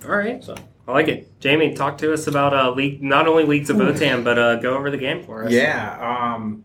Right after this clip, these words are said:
Speaker 3: yeah. So it was, it was tough. It was, it was very difficult. Um, uh, going up against an army that's faster than me is already a detriment, um, because I am very slow. Um, so board control is very, very hard to,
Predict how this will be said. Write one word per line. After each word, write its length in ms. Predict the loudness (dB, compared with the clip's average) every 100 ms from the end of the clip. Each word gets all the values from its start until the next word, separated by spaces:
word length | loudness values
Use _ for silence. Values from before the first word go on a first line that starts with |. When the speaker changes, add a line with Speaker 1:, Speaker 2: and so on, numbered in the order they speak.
| -2
Speaker 3:
yeah. 240 | 2 2
So 160 | 2 2
it 220 | 2 2
was, 220 | 2 2
it 60 | 2
was 140 | 0
tough. 340 | 0 -6 -6 -6
It 120 | -4
was, 160 | -2 0
it 80 |
was 100 | 0 2
very 200 | 2 2
difficult. 560 | 0 -2 -4 -4 -6
Um, 480 | -10 -8 -8 -10 -16 _ _ _ _ -20 -20 _ _ _ _ _ _
uh, 60 | -2
going 300 | 2 2 2
up 80 | 2
against 260 | 0 0
an 60 | 0
army 140 | 0
that's 180 | 0 -2
faster 420 | 0 0 -2 -6
than 140 | -6 0
me 260 | 2 2
is 360 | 0 2 2 0
already 400 | 0 2 4 4
a 100 | 2
detriment, 560 | 2 0 -4 -4 -6 -12 -14
um, 380 | -10 -10 -10 -10
because 240 | -8 -2
I 140 | 2 2
am 140 | 0
very 200 | -4 -6
slow. 400 | -6 -8 -8 -10 _ -20 -20 -8
Um, 320 | -6 -4 -6
so 180 | -4 -2
board 320 | 2 2 2
control 380 | 0 0 0 0
is 80 | -2
very, 320 | 0 0 0
very 220 | 0 -2
hard 380 | -4 -6 -8 -6
to, 260 | -6 -6